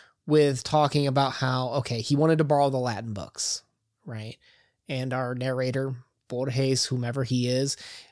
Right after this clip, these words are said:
brings the books over, is like, "Oh, this is kinda ridiculous. You're not gonna learn Latin just from reading a book." And, you know, suddenly he gets the message that his, his father's health is ailing, right?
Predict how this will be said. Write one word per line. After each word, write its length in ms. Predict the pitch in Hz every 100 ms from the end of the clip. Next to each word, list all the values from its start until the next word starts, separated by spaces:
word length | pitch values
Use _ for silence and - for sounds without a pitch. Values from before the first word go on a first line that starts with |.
| _ -
brings 260 | 156 170
the 100 | 170
books 240 | 165 156 -
over, 180 | 139 135
is 100 | 127
like, 100 | 120
"Oh, 100 | 123
this 140 | 113
is 80 | 113
kinda 220 | - 107
ridiculous. 760 | 104 143 170 165 156 151 139
You're 60 | 170
not 160 | 147 131
gonna 200 | 127 123
learn 200 | 131 123
Latin 280 | 120 123
just 200 | 117 123
from 140 | - 110
reading 280 | 113 107 98
a 40 |
book." 460 | 120 151 151 - - - - - _ -
And, 500 | 139 127 120 120 120
you 140 | -
know, 120 | 139 127
suddenly 280 | 156 143
he 140 | 135 135
gets 300 | 131 120 -
the 120 | 131
message 360 | 123 120 135 123
that 180 | 113
his, 400 | 117 104 101 -
his 160 | 131 113
father's 340 | 127 113 107
health 300 | - 101 -
is 120 | 117 -
ailing, 400 | 95 95 - 117 _ _ _ _ -
right? 300 | 117 98